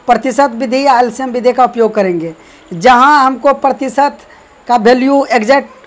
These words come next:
तुरंत पता हो जाए वहां प्रतिशत value लगाएंगे,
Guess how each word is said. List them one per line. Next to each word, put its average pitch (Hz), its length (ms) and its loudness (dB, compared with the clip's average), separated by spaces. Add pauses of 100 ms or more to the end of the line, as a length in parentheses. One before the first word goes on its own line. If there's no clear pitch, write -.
(340)
तुरंत 262 280 2
पता 269 260 0
हो 254 160 6
जाए 262 220 4
वहां 233 140 0
प्रतिशत 247 480 -4
value 240 240 -2
लगाएंगे, 262 480 0